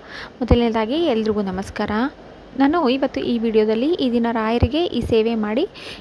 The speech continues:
ಹೇಗೆ ಕಷ್ಟಗಳನ್ನ ನಿವಾರಣೆ ಮಾಡ್ಕೋಬೋದು ಅನ್ನೋದ್ರ ಬಗ್ಗೆ ಮಾತಾಡ್ತಾ ಇದ್ದೀನಿ. ಮನುಷ್ಯ ಅಂತ ಅಂದಮೇಲೆ ಕಷ್ಟ ಬರದೇ ಇರಲ್ಲ, ಕಷ್ಟ ಸುಖ ಎರಡೂ ಇರುತ್ತೆ. ಹಾಗಾಗಿ ಕಷ್ಟ ಬಂದೇ ಬರುತ್ತೆ. ಕಷ್ಟದಿಂದ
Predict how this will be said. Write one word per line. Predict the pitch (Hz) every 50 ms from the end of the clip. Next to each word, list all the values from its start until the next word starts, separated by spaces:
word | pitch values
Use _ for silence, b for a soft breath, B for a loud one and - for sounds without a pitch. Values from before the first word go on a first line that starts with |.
| B - -
ಹೇಗೆ | 311 320 339 330
ಕಷ್ಟಗಳನ್ನ | 302 - 240 - - 240 220 220 208 208 208 208
ನಿವಾರಣೆ | 214 202 190 196 190 190 190
ಮಾಡ್ಕೋಬೋದು | 190 190 185 185 - - 185 - 185 180 196 190
ಅನ್ನೋದ್ರ | 190 180 180 175 -
ಬಗ್ಗೆ | 180 - 185 180 -
ಮಾತಾಡ್ತಾ | 196 190 185 180 - 190 180 - - 180
ಇದ್ದೀನಿ. | 175 180 180 226 294
ಮನುಷ್ಯ | 339 320 254 220 233 247 - - 285
ಅಂತ | 262 240 233 - 240 226
ಅಂದಮೇಲೆ | 214 214 208 202 202 196 233 233
ಕಷ್ಟ | 233 - 220 - - 220
ಬರದೇ | 202 - 202 180 180 196 190
ಇರಲ್ಲ, | 190 190 190 190
ಕಷ್ಟ | 185 - 196 190 - 208 202 196 -
ಸುಖ | 196 - -
ಎರಡೂ | 196 196 190 185 180 180 185
ಇರುತ್ತೆ. | 185 180 175 175 - 240 277 B B B B B B B B
ಹಾಗಾಗಿ | 262 269 285 302 320 294 240 294 330
ಕಷ್ಟ | - - 262 254 - -
ಬಂದೇ | 285 220 214 214 220 240 330 320
ಬರುತ್ತೆ. | 285 226 202 190 - 214 214
ಕಷ್ಟದಿಂದ | - - 208 196 - - 247 254 247 247